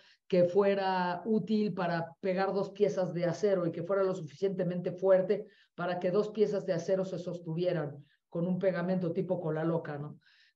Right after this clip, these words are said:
Pero en un accidente de laboratorio se cae esto en un papel, eh, el, el tipo de pegamento con el que estaban trabajando, hasta que un, uno de los investigadores se da cuenta que esto puede utilizarse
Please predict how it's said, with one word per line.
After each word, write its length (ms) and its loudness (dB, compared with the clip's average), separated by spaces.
Pero 720 4
en 120 -2
un 140 -2
accidente 480 2
de 80 0
laboratorio 640 2
se 160 -8
cae 220 -2
esto 200 -4
en 80 0
un 100 -2
papel, 520 0
eh, 420 -2
el, 260 -2
el 100 -2
tipo 220 -2
de 60 2
pegamento 460 0
con 140 -2
el 60 -2
que 60 -6
estaban 260 -4
trabajando, 460 -2
hasta 220 -6
que 120 -6
un, 360 -4
uno 220 -4
de 120 -2
los 180 -4
investigadores 720 0
se 120 -6
da 160 -4
cuenta 280 -4
que 80 -10
esto 240 -8
puede 240 0
utilizarse 800 -4